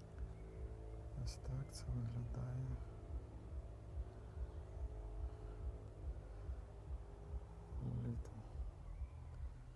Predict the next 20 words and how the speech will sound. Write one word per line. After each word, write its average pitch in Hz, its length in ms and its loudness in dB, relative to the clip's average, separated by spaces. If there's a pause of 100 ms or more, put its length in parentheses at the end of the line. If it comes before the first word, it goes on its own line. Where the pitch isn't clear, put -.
(600)
Отак, 120 340 0
ну, - 80 2 (400)
ну, 196 240 6 (460)
так, - 240 -6 (180)
червень, 139 360 2 (280)
кінець 131 260 0
червня, 139 280 0 (280)
чи - 160 -10
двадцяте 123 420 2
чи, - 180 -2
чи, - 140 -6 (420)
чи - 100 -8 (100)
число 156 240 -2
червня. - 260 -4 (2000)
Ось 131 80 2
тут - 240 -6
і 123 40 2
смородина. 170 720 4 (2750)
Такі - 200 -4
свіжі - 560 0